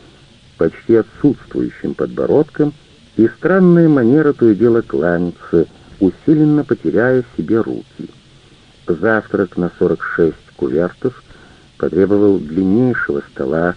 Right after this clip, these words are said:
на козлах, поставленного на террасе под деревьями,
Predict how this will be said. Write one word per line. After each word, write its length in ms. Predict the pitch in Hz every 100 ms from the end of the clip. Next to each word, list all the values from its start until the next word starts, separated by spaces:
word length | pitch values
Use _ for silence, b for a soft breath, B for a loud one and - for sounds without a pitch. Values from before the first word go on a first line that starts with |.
| - _ -
на 180 | 67 71
козлах, 640 | - 98 104 110 113 - B B B -
поставленного 800 | 76 - 107 95 101 101 95 95
на 120 | 92
террасе 680 | - 92 82 90 87 - 87
под 200 | 87 80
деревьями, 600 | 87 95 92 87 87